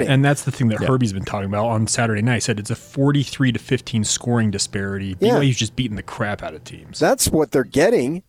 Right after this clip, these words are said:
Speaker 1: is that Zach Wilson is, uh, he's an exciting player to watch, and he's fresh-faced. He's a friggin' Richie Cunningham of college
Speaker 3: <laughs>
Speaker 1: football
Speaker 3: Oh, wow.
Speaker 1: when, when you look at him.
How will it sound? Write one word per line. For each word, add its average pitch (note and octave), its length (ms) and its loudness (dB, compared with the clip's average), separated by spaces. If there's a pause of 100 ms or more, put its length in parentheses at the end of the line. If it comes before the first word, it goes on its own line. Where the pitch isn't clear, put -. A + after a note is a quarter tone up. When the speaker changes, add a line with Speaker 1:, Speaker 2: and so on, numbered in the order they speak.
Speaker 1:
is C#3 380 2
that C#3 380 2 (840)
Zach D3+ 320 2
Wilson C#3 600 2 (480)
is, B2+ 600 4 (100)
uh, G#2+ 120 -2
he's B2+ 600 2
an D3 100 4
exciting D#3+ 840 4
player C#3+ 640 4
to C3 160 0
watch, A2 480 2
and A2+ 100 -2
he's A2+ 240 0
fresh-faced. C3 1000 -2 (460)
He's C3+ 220 2
a B2+ 40 0
friggin' D#3 500 4
Richie C#3+ 240 4
Cunningham G#2 840 -2
of A2 300 0
college A2+ 440 2
Speaker 3:
<laughs> - 120 -4
Speaker 1:
football F2 560 0 (120)
Speaker 3:
Oh, A2 180 -6
wow. F2+ 200 -2
Speaker 1:
when, B2 440 -4
when A#2+ 160 2
you A2 140 4
look A2 280 2
at G#2 100 0
him. F#2+ 380 -6